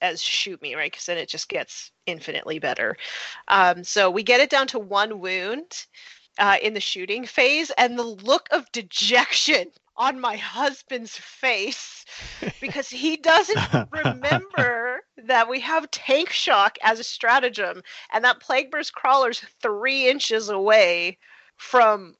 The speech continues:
Speaker 1: my Basilisk. And
Speaker 2: Ugh.
Speaker 1: so he's just absolutely gutted. And I'm like, I just pat him on the shoulder. I'm like, "Don't worry, we got this." Right? So, and yeah, it's,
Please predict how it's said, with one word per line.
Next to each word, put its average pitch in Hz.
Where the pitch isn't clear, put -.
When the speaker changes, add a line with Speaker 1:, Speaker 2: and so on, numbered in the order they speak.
Speaker 1:
my 202
Basilisk. -
And 104
Speaker 2:
Ugh. 95
Speaker 1:
so 254
he's -
just -
absolutely 330
gutted. 277
And 226
I'm 269
like, 285
I 254
just 320
pat 240
him 220
on 214
the 214
shoulder. 196
I'm 202
like, 269
"Don't 427
worry, 466
we 339
got 311
this." 233
Right? 226
So, 208
and 226
yeah, 180
it's, 185